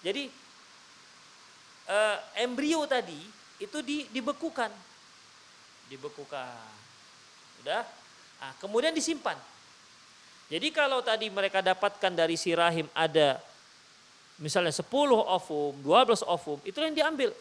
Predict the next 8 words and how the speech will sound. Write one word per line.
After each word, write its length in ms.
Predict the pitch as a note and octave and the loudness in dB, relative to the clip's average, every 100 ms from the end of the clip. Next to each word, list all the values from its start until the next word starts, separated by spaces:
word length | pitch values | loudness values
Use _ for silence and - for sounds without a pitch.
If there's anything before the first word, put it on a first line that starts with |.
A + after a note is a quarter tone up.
| - - - - | -18 -20 -20 -20
Kemudian 320 | D#3 F3+ B3 | -8 -4 -4
disuntikkan, 640 | A#3 A#3+ A3 A3+ G3+ F#3+ | -2 -4 -4 -6 -4 -4
disuntikkan, 480 | F3 F3 F#3 E3+ E3+ | -4 -6 -6 -8 -10
disuntikkan. 480 | D#3 D3 C#3 C#3+ - C3 - - - - - | -12 -12 -16 -18 -20 -20 -20 -20 -20 -20 -6
Ikhwafidin, 480 | G#3+ A3 A#3 C4 B3 | -6 -4 -4 -6 -4
apa 240 | D4+ E4+ C#4 | -4 -2 -4
tujuannya 460 | B3 F#3+ F#3+ F#3 | -4 -4 -4 -4
ini? 160 | F#3+ D#3 | -10 -12